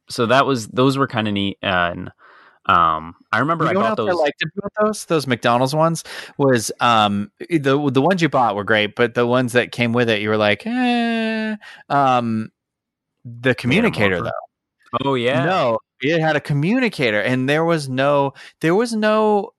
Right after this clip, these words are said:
Speaker 2: there was not really a readily available communicator toy when we were younger. Like, I've seen stuff since then. I do have a watch that was made essentially that had, I have two watches. I have the one that you could get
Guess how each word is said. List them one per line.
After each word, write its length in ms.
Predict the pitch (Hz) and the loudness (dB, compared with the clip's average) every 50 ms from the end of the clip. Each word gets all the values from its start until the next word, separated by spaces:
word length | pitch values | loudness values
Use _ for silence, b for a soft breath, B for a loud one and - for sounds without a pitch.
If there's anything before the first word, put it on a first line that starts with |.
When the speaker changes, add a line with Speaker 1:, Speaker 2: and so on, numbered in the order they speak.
| _ _ _ | _ _ _
Speaker 2:
there 200 | - 143 175 190 | -4 -2 0 0
was 240 | 175 185 190 180 175 | 2 2 0 0 0
not 320 | 175 185 196 220 247 - - | -2 0 0 0 -2 -4 -6
really 440 | - 165 160 170 175 175 175 170 165 | -6 -2 0 0 2 2 2 2 2
a 120 | 160 147 123 | 2 2 0
readily 640 | 113 113 110 110 120 123 127 131 131 127 123 117 123 | 0 -2 -2 0 0 2 2 2 2 2 2 2 2
available 640 | 120 117 104 104 104 113 110 110 110 107 101 107 104 | 0 0 -2 -2 -2 0 2 2 2 2 0 -2 -4
communicator 640 | - - 110 110 104 101 101 95 - 101 95 95 92 | -4 -6 -6 -6 -4 -6 -6 -8 -8 -8 -6 -6 -8
toy 360 | - - - 98 92 87 92 98 | -8 -8 -6 -6 -4 -4 -6 -6
when 160 | 98 101 101 | -6 -6 -4
we 120 | 104 101 101 | -2 -2 -2
were 200 | 98 98 90 - B B B B B - | -2 -2 -4 -6 B B B B B -6
younger. 400 | 120 123 120 113 101 92 92 95 | -2 -2 0 0 -2 -4 -4 -2
Like, 180 | 104 117 - | -2 0 0
I've 200 | 131 127 139 135 | 2 0 0 0
seen 400 | - - - - 131 135 139 147 | -2 -4 -4 -2 0 0 0 0
stuff 260 | 147 - - 151 143 - | -2 -2 -2 -2 -2 -2
since 220 | - 151 139 - | -6 -6 -2 0
then. 160 | 147 143 135 - | 0 0 0 0
I 160 | 123 127 123 | 0 0 0
do 280 | 110 - 127 131 135 135 | 0 0 0 2 2 2
have 240 | 131 131 135 131 127 | 2 2 2 2 2
a 100 | 113 101 | 0 0
watch 520 | 98 98 104 98 95 104 131 - - - | -2 -2 -2 0 2 2 0 0 0 -2
that 120 | 156 151 | 0 0
was 160 | 151 151 131 139 | 0 0 0 0
made 260 | 143 143 143 147 147 | 0 2 2 2 2
essentially 560 | 143 - - 151 147 143 - 156 151 151 151 | 0 0 -2 -2 -2 -2 0 0 2 2 2
that 180 | 139 139 131 113 | 2 2 0 2
had, 300 | 120 127 131 127 120 110 B B B B B B | 2 2 2 2 2 -2 B B B B B B
I 60 | - 143 | 0 0
have 140 | 143 127 | 0 0
two 180 | - - 190 185 | 0 0 0 2
watches. 480 | 160 127 104 98 - - 82 85 - 120 | 2 2 0 0 -2 -8 -12 -6 -2 0
I 80 | 123 | 2
have 200 | 127 127 127 127 | 4 4 2 2
the 80 | 131 127 | 0 0
one 320 | 123 135 147 156 165 170 | 2 2 2 0 0 0
that 180 | 170 - - - | -2 -2 0 0
you 120 | 151 139 | 0 0
could 220 | - - 139 120 - | 0 -2 -6 -6 -2
get 280 | - 139 135 131 123 | 0 2 2 2 0